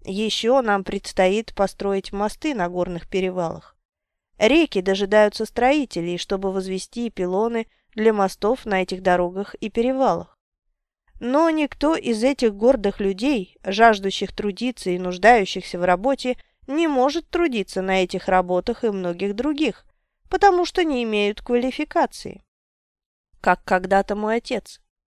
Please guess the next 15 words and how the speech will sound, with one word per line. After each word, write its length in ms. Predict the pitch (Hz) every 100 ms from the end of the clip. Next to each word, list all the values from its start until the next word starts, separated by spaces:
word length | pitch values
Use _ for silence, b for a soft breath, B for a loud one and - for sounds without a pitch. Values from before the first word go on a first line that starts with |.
| _ _ _ _ _
Бертран 520 | - 196 196 208 196 185
Шанбор 500 | 196 190 196 247 -
оглядел 520 | 220 208 214 190 185
аудиторию, 640 | 180 180 185 262 262 247 240 _ _ -
внимательно 760 | 220 262 254 285 277 247 233
ждущую 460 | 196 196 196 - 196
его 140 | 185
решения. 600 | 190 196 185 170 165 175 _ _ _ _ _ _ _ _ _ -
Мы 360 | 220 277 349
можем 500 | 330 339 359 247 202 -
обеспечить 840 | 202 202 196 - 254 269 269 -
этих 380 | - 208 208 190
гордых 500 | 208 214 202 190 208
людей 340 | 185 180 202
работой. 540 | 202 220 240 - -